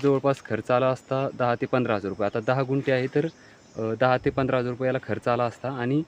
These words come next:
अ, खर्च वगळता उत्पन्नाचं जे, अ, उत्पन्न जे आहे ते कमी राहिलं असतं. तर अशा प्रकारचे नवनवीन अभिनव प्रयोग हे आपण केले पाहिजे.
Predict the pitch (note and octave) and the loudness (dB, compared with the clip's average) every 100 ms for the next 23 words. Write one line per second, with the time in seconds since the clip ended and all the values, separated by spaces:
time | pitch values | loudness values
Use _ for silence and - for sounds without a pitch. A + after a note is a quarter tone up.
0 | - - - - A2+ A2 - B2 A#2+ C#3 | -8 -20 -20 -10 -6 -6 -4 -6 0 2
1 | C#3 C#3+ C#3 C#3+ C3 - - - C3 C3 | 2 2 2 4 6 6 2 0 0 0
2 | C#3 C3+ C#3 C#3 - G#2+ G#2+ B2+ - C#3 | -2 0 0 0 -4 -6 -6 -8 -2 2
3 | C#3 C#3+ C#3+ D3 D#3 D3+ C#3+ A2+ G#2+ - | 4 4 2 2 4 6 4 2 -2 -4
4 | F#2 - - - D3+ C3 - D3+ D3+ E3 | -14 -14 -20 -6 -4 -2 0 2 2 2
5 | D#3 E3 D#3+ - C3 C3+ D3 C#3+ B2+ C3 | 2 4 4 2 2 4 4 4 2 0
6 | C#3+ C3+ C#3 C#3 C3 B2+ C3+ A2+ - - | 0 0 0 0 0 -2 -2 -2 -2 8
7 | - - - - | 12 12 12 12